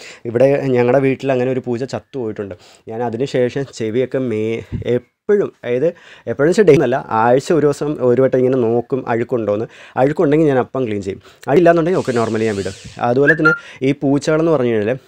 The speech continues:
എപ്പോഴും മണ്ണിലും ചെളിയിലും ഒക്കെ പോയിട്ട് ഇങ്ങനെ കാലുകൊണ്ടായിരിക്കും, ബാക്ക് കാലുമാണ് ഇവർ ഈ ചെവിയൊക്കെ ക്ലീൻ ചെയ്യുന്നത്. അപ്പോൾ ഈ നഖത്തിലൊക്കെ പറ്റിപ്പിടിച്ചിരിക്കുന്ന അഴുക്ക് ഈ ചെവിക്കകത്തൊക്കെ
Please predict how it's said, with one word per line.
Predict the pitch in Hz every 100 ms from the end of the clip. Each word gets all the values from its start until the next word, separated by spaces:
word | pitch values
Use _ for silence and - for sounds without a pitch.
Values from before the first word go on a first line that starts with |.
| _
എപ്പോഴും | 123 123 - 147 156
മണ്ണിലും | 143 123 131 131 135
ചെളിയിലും | 135 120 127 127
ഒക്കെ | 120
പോയിട്ട് | 123 117 120 113
ഇങ്ങനെ | 117 120
കാലുകൊണ്ടായിരിക്കും, | 113 107 117 127 123 107 101 113
ബാക്ക് | 107 110 -
കാലുമാണ് | 127 127 101 107 - - -
ഇവർ | 120 123
ഈ | 127 135 - - -
ചെവിയൊക്കെ | 127 143 131 131
ക്ലീൻ | 120 113
ചെയ്യുന്നത്. | 107 101 95 95 - - - 131
അപ്പോൾ | 127
ഈ | 147
നഖത്തിലൊക്കെ | 151 131 135 156 143 139
പറ്റിപ്പിടിച്ചിരിക്കുന്ന | 123 107 120 123 123 123 120
അഴുക്ക് | 110 110 127
ഈ |
ചെവിക്കകത്തൊക്കെ | 117 110 110 120 110 110